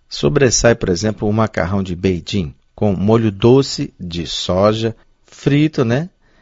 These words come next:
É, macarrão de Henan, com caldo de carne, macarrão de Xi'an,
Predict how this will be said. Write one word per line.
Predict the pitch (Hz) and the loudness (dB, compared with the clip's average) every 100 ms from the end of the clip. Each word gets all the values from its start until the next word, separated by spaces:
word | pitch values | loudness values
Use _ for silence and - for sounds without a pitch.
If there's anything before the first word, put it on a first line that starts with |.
| _ | _
É, | - 98 92 | -4 -2 0
macarrão | 95 104 - 98 110 | 0 -2 0 -2 -2
de | 101 95 | -2 -4
Henan, | 90 127 113 104 123 185 - _ - | -2 -2 0 0 0 -4 -10 _ -6
com | 101 | -4
caldo | 90 92 82 | 0 0 0
de | 78 | -4
carne, | 78 - 92 113 127 131 _ _ _ | -6 -2 0 -2 -4 -12 _ _ _
macarrão | 98 101 98 104 104 92 | -2 -2 0 0 0 0
de | 85 | -2
Xi'an, | 76 - - 123 - _ 82 90 113 | -4 -6 -4 -4 -6 _ -4 -4 -4